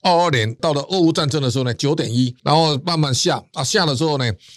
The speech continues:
这条蓝色的呢，现在就从六点四啊，现在降到三点四，大致上呢，现在维持在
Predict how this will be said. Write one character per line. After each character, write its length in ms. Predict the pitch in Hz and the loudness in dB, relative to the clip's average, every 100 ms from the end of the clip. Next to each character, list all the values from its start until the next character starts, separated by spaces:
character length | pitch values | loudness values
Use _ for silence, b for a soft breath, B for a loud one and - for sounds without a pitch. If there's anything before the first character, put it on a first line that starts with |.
| B | B
这 140 | - 190 | 0 2
条 160 | 156 | 4
蓝 180 | 147 147 160 | 2 0 -2
色 160 | 196 | -2
的 120 | 139 127 | -2 -2
呢， 120 | 123 | -2
现 180 | - 170 | -2 -2
在 140 | 147 | -2
就 140 | 131 | -4
从 200 | 131 131 | -4 -2
六 140 | 165 202 | 0 0
点 180 | 143 110 | 0 -4
四 240 | - 160 | 0 0
啊， 80 | 101 | 0
现 160 | - | -2
在 120 | 156 135 | -4 -2
降 180 | 135 | -4
到 140 | 131 127 | -4 -4
三 200 | 151 147 | -4 -4
点 160 | 117 | -4
四， 240 | 98 - 139 B B B B | -4 -2 -2 B B B B
大 160 | - 202 | -2 0
致 160 | 180 180 | 0 -2
上 140 | 160 | -2
呢， 100 | 139 | -2
现 140 | 151 | -2
在 100 | 170 156 | -4 -4
维 180 | 139 151 | -2 -2
持 160 | 135 | -2
在 200 | 135 139 | -2 -4